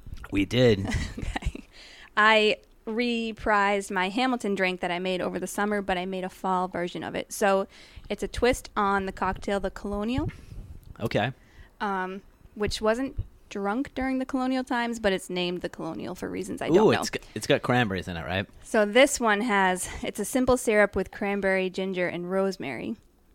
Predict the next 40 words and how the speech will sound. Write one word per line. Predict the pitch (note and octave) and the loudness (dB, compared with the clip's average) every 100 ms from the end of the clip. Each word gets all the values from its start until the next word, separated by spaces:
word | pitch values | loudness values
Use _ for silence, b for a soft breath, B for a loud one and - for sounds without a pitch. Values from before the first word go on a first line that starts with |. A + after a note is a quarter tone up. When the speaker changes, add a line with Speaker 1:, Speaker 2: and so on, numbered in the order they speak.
| - - _ - | -20 -20 _ -16
Speaker 2:
So, | - F#3 | -6 -4
Pat, | A3 E3+ F#3 | 0 0 -2
that's | F#3 | -6
what | G3+ | -4
you | G3+ | -2
have | F#3+ F3 F3 - | 0 -2 -4 -6
Speaker 1:
Okay. | - G#2+ | 0 2
Speaker 2:
with | A2 | 2
some | F#3+ | -2
seltzer. | - F3 E3+ D#3+ F3+ b b b | -4 -4 -2 -6 -8 b b b
Speaker 1:
It's | - - - | -4 -2 -2
really | B2 C3 B2 | 4 4 4
tasty. | - G#2+ A2+ D3 C#3+ B B B B - | 0 -2 -2 -2 -2 B B B B -6
It's | - | 2
not | A2 A#2+ - | 8 8 6
too | C#3+ B2+ | 2 2
sweet. | - A2 G#2 C3 - - - | 2 4 6 4 -2 -20 -6
Speaker 2:
No. | G#3+ | 0
Speaker 1:
I, | A#2+ B2+ - | 4 4 4
I | B2+ C3+ | 6 6
love | A2 A2+ B2 A#2+ - - - | 8 8 8 6 -2 -18 -16
fresh | - A#2 A2+ - | 0 2 2 0
herbs | G2+ G#2+ G#2+ | 2 2 2
in | G2+ | 0
any | F#2 G2 G2 | 0 2 2
drink. | F#2 F2+ G2 - b b | 2 0 -2 -6 b b
Speaker 2:
Me | G3+ | -8
too. | - F3 | -4 -4
Speaker 1:
So | G#2+ G#2+ | 2 2
the | G2+ | 4
rosemary | A2 A2 A2+ G#2+ G2 | 6 4 4 2 2
really | F#2+ G2+ G2 F2+ E2+ - - | 2 0 2 0 -2 -10 -16
kinda | - A2 F#2+ | -2 -2 0
goes | G2 F#2+ | -2 -2
good | - G2 F#2 | -2 -2 -2
with | F#2 E2 | -4 -2
the, | F2+ - - _ _ _ _ - - _ - | -4 -4 -12 _ _ _ _ -20 -20 _ -10
with | G#2+ F#2+ | -8 -6
the | |
cranberries. | - G#2 G2+ G#2+ A2 A2+ A#2 | -4 -2 0 4 6 6 2